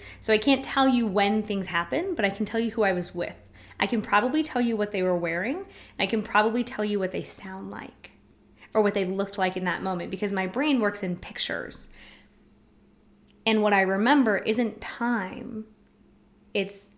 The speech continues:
the people that I'm with, right? Think of your most important moments. And I really want you to think about who was there and who wasn't there.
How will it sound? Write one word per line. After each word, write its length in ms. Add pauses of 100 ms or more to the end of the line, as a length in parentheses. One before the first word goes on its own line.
(140)
the 120
people 540
that 120
I'm 260
with, 280
right? 200
Think 280
of 160
your 240
most 480
important 840
moments. 760 (1500)
And 120
I 80
really 340
want 160
you 100
to 80
think 160
about 260
who 280
was 240
there 640 (420)
and 140
who 160
wasn't 480
there. 380